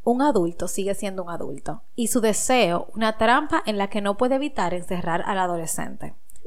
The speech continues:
¿Cómo podrían estar ambos en el mismo nivel de conocimiento de su cuerpo y de sus deseos?"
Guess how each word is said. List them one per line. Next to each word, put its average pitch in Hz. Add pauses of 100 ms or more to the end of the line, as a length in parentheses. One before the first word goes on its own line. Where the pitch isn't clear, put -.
(100)
¿Cómo 311
podrían 202
estar 208
ambos 185
en 202
el 202
mismo 240
nivel 214
de 190
conocimiento 196
de 175
su -
cuerpo 214
y 165
de 170
sus -
deseos?" 185